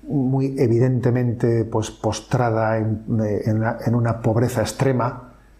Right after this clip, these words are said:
que sin embargo manifiesta su fe, que tiene fe en Dios, ¿no?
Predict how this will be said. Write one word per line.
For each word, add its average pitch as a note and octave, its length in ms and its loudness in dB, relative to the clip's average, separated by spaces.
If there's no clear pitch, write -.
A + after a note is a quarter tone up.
que C#3 120 2
sin A#2+ 160 4
embargo C#3 320 4
manifiesta C#3+ 540 0
su - 160 -2
fe, - 400 -2
que A#2 100 0
tiene B2+ 280 2
fe B2+ 160 0
en G#2+ 140 2
Dios, A#2 300 0
¿no? B2 240 -2